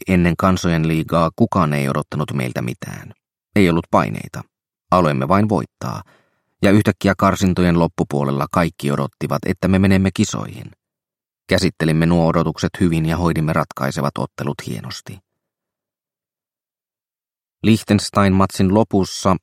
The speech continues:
ennen loppuvihellystä istuimme penkillä, katsoimme toisiamme silmiin ja sanoimme, "Me mennään kisoihin." Kaikki nauroivat.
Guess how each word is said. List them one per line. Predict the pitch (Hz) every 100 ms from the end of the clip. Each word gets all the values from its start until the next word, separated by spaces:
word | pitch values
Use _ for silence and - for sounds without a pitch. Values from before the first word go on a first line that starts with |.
| -
ennen | 90 80 120
loppuvihellystä | 87 - 87 92 85 85 - 87
istuimme | 87 - 85 82
penkillä, | 92 90 85 78 76 76 _ _ _ -
katsoimme | 87 - 76 69 -
toisiamme | 80 73 73 65 67
silmiin | - 87 69 60 64 64
ja |
sanoimme, | - 76 60 50 50 53 _ _ _ _ _ _ _ _ _ _
"Me | 92 82
mennään | 78 73 73 -
kisoihin." | 80 - 50 50 - - _ _ _ _ _ _ _ _ _ _
Kaikki | 90 82 - 80
nauroivat. | 76 64 50 50